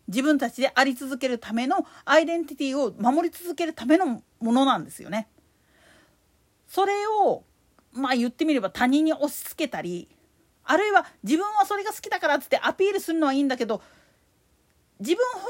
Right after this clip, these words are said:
本位でそれをアピールしたって、それはよそから見たらすっげえ白々しいし、下品だよねっていうふうに言われてもしょうがない場合があるんですよ。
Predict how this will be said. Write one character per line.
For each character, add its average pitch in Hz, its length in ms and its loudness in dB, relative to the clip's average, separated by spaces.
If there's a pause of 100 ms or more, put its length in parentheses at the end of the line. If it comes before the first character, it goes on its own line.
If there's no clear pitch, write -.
(160)
本 349 120 -2
位 - 20 -2
で 247 160 0
そ 294 140 -2
れ 330 100 0
を 320 240 0
ア - 40 -6
ピ 330 160 4
ー 311 40 0
ル 247 80 -2
し 240 60 -14
た 233 100 -4
っ 220 60 -8
て、 196 100 -14
そ 277 160 -2
れ 370 60 4
は 370 160 6 (460)
よ 370 140 0
そ 440 140 -6
か 403 80 -4
ら 262 120 0 (180)
見 254 120 -4
た 233 120 2
ら 190 120 2
す 247 220 -4
っ - 20 -2
げ 254 180 0
え - 20 4
白 294 320 6
々 320 240 6
し 294 240 -2
い 277 40 -2
し、 247 380 -6 (480)
下 240 180 6
品 427 260 0
だ 269 120 6
よ 127 100 -6
ね 247 120 2
っ - 100 -16
て 269 80 -8
い 254 80 -2
う 254 80 -4
ふ 247 40 -6
う 247 60 -6
に 196 80 -8
言 208 80 -2
わ 302 80 8
れ 339 80 2
て 262 80 -10
も 208 60 -6
し - 160 -10
ょ 240 100 4
う - 20 4
が 339 80 2
な 466 80 0 (100)
い 285 40 -4
場 269 100 0
合 240 140 4
が 247 80 2
あ 233 60 4
る 240 100 0
ん 220 60 -2
で 185 80 -6
す - 80 -16
よ。 147 100 -18